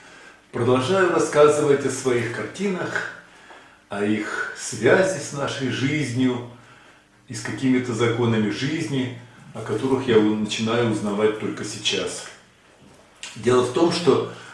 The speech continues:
э, многие факты из моей родословной, которую я написал двадцать лет тому назад, э, так интересно складываются, и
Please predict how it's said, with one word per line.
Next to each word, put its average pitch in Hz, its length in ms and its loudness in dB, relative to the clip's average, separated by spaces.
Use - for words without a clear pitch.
э, 101 60 -12
многие 120 720 4
факты 143 800 2
из 104 260 -2
моей 123 340 6
родословной, 117 840 4
которую 117 480 6
я 110 40 2
написал 107 520 2
двадцать 110 320 6
лет 110 240 0
тому 107 180 2
назад, 104 500 0
э, 95 580 -6
так 151 360 2
интересно 120 640 2
складываются, 101 1300 0
и 101 480 -4